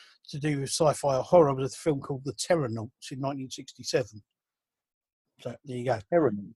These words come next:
Speaker 2: It sounds like s-, sounds like something like they go through swimming in the ocean. I don't know.
Speaker 1: I have no idea. <laughs> I've seen that one. Uh, we got Ann Bell, who was in, uh, the six-,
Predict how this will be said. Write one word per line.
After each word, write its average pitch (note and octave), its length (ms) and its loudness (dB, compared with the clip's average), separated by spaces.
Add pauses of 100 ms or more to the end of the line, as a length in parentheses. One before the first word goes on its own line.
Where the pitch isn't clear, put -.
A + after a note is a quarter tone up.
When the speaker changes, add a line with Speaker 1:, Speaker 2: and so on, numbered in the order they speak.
Speaker 2:
It - 80 -14
sounds E3+ 160 2
like D3 80 8
s-, - 260 -10 (260)
sounds D#3+ 220 0
like D3 120 2
something B2+ 220 0
like A#2+ 160 6 (840)
they A2 80 -2
go B2 160 8
through A#2+ 160 2
swimming B2 440 0
in A#2 100 2
the B2 120 0
ocean. G#2 420 -4
I A2+ 120 -6
don't - 200 -6
know. G3 80 -4
Speaker 1:
I A3 60 -4
have G#3 140 -6
no A3+ 400 2
idea. E3 360 2 (800)
<laughs> A#4 40 8
I've - 400 0
seen G4 80 0
that C3+ 100 -2
one. - 200 -2 (440)
Uh, F#3+ 160 6
we F#3 80 4
got F3+ 220 2
Ann B3 240 4
Bell, D#3+ 340 6
who D#3 140 2
was E3 160 6
in, D#3+ 420 2
uh, D3+ 220 2
the D3 80 -6
six-, - 340 -8